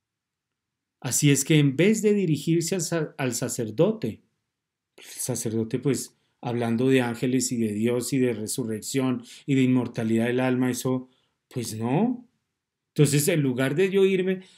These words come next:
a donde el sacerdote, pues me voy donde el brujo. Y entonces miren, miren el mensaje.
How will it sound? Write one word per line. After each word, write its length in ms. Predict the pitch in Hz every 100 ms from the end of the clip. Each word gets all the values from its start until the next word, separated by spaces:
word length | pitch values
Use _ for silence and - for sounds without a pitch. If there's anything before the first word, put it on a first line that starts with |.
| -
a 80 | 156
donde 240 | 143 139
el 80 | 127
sacerdote, 840 | 123 123 131 113 131 135 165 175 - _
pues 160 | - 117
me 100 | 117
voy 160 | 117
donde 220 | 143 202 196
el 80 |
brujo. 760 | 123 117 180 226 - 117 92 _ _ _ _ _ _ _ _ _ _ _ _ _ _ _ _ _ _ _ _ _ _ _ _ _ _ _ _ -
Y 80 | 139
entonces 380 | 117 151 190 196
miren, 520 | 220 208 220 226 226 _ _ -
miren 380 | 156 165 226
el 120 | 247 214
mensaje. 880 | 147 113 - 180 233 - 120 87